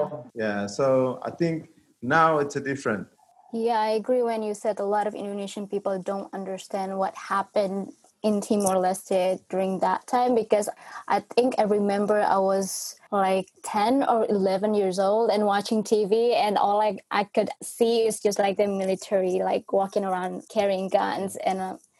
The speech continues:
Speaker 1: uh, yeah, and I think that was the last time. Maybe I'm not, I'm not curious enough in my youth to, like, dig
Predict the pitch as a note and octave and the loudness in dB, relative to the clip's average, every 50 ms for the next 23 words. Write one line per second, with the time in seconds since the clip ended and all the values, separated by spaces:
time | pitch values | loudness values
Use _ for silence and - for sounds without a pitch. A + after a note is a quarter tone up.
0 | _ - - - - - A3 - - - _ - - A#3 - - - - - G3 | _ -20 -20 -20 -18 -16 -14 -14 -14 -14 _ -2 0 0 0 -2 -6 -8 -4 -2
1 | G#3 A3 G#3 G3+ G3 - G#3+ G#3+ G#3+ A3 - C#4 B3 B3+ A#3+ A#3 A#3 - G#3+ G#3+ | 0 0 0 0 0 2 2 2 2 2 2 2 4 4 2 2 2 2 2 4
2 | G#3+ G#3 G#3+ G#3+ - - A#3 G#3+ G#3 G#3 G#3 G3+ G3+ - - - A#3 A#3+ G#3+ C4 | 4 2 2 0 -2 0 0 2 2 2 2 0 -2 -4 -4 0 2 4 4 4
3 | A3+ G#3+ A3+ A#3 A#3 A3+ A3 A3 A3 _ _ _ _ _ _ _ - - G#3+ G#3+ | 4 4 2 2 4 4 2 2 0 _ _ _ _ _ _ _ -2 -2 0 0
4 | G#3+ G#3+ G3 F#3+ - - A#3 G#3 G#3+ G#3+ G#3 G3+ - G#3 G#3+ G3+ G3 F#3+ G3 G3 | 2 0 -2 -4 -4 -2 0 2 2 2 0 -2 -2 -4 -2 0 0 0 0 -2
5 | G3 G3 - - - - G#3+ G#3+ G#3 G#3 G3+ G3+ G3+ G#3 G#3 G#3 G3 G3 - - | -4 -8 -16 -18 -12 -6 -4 -2 0 0 0 0 0 0 0 0 -2 -4 -8 -16
6 | - - - - A#3 A3+ G#3+ G#3 G3+ F#3 D#3+ - A3 G#3 G3 | -20 -12 -2 0 2 2 4 2 0 0 0 0 0 0 0